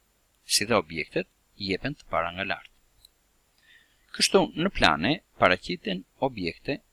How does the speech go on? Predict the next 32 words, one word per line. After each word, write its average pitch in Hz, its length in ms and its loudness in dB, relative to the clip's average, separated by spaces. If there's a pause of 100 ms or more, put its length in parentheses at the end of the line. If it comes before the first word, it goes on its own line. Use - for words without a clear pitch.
(180)
të 170 120 -6
ndryshme 135 440 -6
si - 160 0
shtëpi, - 400 -4
banimi, 101 480 -2
uzina, 95 560 -6
fabrika, 90 680 -6 (100)
spitale, 90 720 2 (300)
fshatra 131 540 0
e - 80 -14
qytete, - 440 -4 (540)
rrugë 101 560 -4
e 117 80 -10
të 123 100 -20
tjerë, 73 280 -6 (680)
në - 100 -14
të - 120 -16
cilat 147 340 -2 (120)
për 82 180 -2
masat 151 400 0
e 147 40 -4
tyre 80 340 -6
si - 260 0
gjatësia 92 640 -2
e 147 80 -4
gjerësia 87 640 -2 (500)
jepen 113 420 -4 (140)
me 107 100 -8
saksi - 420 -2
tepër - 360 -8
të 101 80 -8
madhe. 85 300 -4